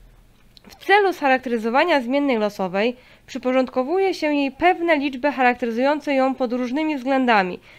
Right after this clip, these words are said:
na przykład wartości najbardziej prawdopodobnej, albo rozrzutu jej wartości, albo kształtu histogramu. Tak, czyli te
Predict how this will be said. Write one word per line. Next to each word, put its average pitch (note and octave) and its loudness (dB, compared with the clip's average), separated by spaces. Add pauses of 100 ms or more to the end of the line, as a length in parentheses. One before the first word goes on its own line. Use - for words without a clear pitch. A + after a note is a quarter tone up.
na E4+ 2
przykład D4+ -2
wartości A3+ -2
najbardziej G3+ -2
prawdopodobnej, C#4 0 (720)
albo C#4+ 4
rozrzutu B3+ 0
jej A#3+ 2
wartości, A3+ -2 (200)
albo D4 2
kształtu B3 0
histogramu. G#3+ -2 (460)
Tak, A#4 -2
czyli F4 0
te F4 2